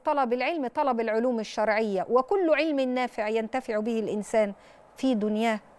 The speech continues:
وفي أخراه. كملي، إنما العلم بالتعلم. روحي اتعلمي واعرفي اللي انت مش عارفاه، ولما تبذلي مجهود كده وتتعبي فيه تحسي بحلاوة إنك حققتي النجاح فيه. مش شايفة أبدًا تسيبي الجامعة بتاعتك،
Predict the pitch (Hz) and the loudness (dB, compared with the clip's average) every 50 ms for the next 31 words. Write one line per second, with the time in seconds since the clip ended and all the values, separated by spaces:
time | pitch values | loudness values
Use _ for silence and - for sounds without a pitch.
0 | - - 214 - - 226 208 - 202 - - - 208 196 - - - - - - | -6 -6 -4 -4 -2 -2 -2 -2 -4 -4 -4 -2 -2 -2 -4 -6 -14 -20 -20 0
1 | - 226 220 233 247 294 302 240 165 139 - - - - - - - - - - | 2 4 6 8 6 6 6 4 2 -2 -6 -14 -20 -20 -20 -20 -20 -14 -6 -4
2 | 208 226 247 269 269 247 233 233 262 294 269 247 226 208 220 - - 220 214 247 | 0 0 2 2 4 4 4 4 4 4 4 2 2 0 -2 0 0 0 2 2
3 | 269 254 208 165 151 165 196 254 269 - - 240 - 208 214 226 233 240 277 269 | 2 0 0 -2 -4 -2 0 0 0 0 -2 -2 -2 0 0 2 4 4 4 4
4 | 247 226 214 208 220 208 220 240 269 262 - 254 220 220 277 320 311 - 294 262 | 2 2 2 2 2 4 4 4 2 2 -2 -4 -4 0 0 0 0 0 0 -2
5 | 254 254 - - 247 247 240 233 - 285 269 262 226 - - - - - - - | -2 -2 -2 -2 -2 -2 -2 -2 -2 -2 -2 0 -2 -4 -8 -16 -20 -20 -16 -8
6 | - 214 214 220 220 - 226 214 202 285 277 262 240 226 202 214 233 247 - - | -4 -4 -4 -4 -2 -2 -2 -2 0 2 2 2 2 0 0 0 -2 -2 -2 -2
7 | 247 214 202 190 - - 214 - 214 247 269 240 233 - - 254 233 - - - | 0 0 0 0 -2 -4 -4 -2 -2 -2 -2 -2 -2 -2 -2 -4 -4 -4 -6 -8
8 | 254 - - - 196 - - - 220 226 233 233 220 - - - 247 240 240 233 | -10 -6 -6 -8 -8 -8 -6 -2 0 0 2 0 0 -2 -2 -2 0 0 0 -2
9 | - - - - - - - - - - - 214 240 - - - 214 196 185 185 | -4 -10 -20 -20 -20 -20 -6 -4 -4 0 2 2 0 0 -2 -4 -6 -4 -4 -2
10 | 175 185 180 - - - 165 156 - - - - - - 190 - - - 240 226 | -2 -4 -4 -4 -6 -6 -6 -6 -8 -12 -20 -12 -8 -8 -6 0 4 4 4 4
11 | - - - 220 214 208 196 190 - - - 233 202 208 185 185 220 233 226 208 | 4 2 2 2 4 2 2 0 -2 -4 -4 -2 -2 -2 0 2 2 2 2 -2
12 | 196 - - - 269 302 302 - 339 320 | -6 -6 -2 0 0 0 0 0 -2 -4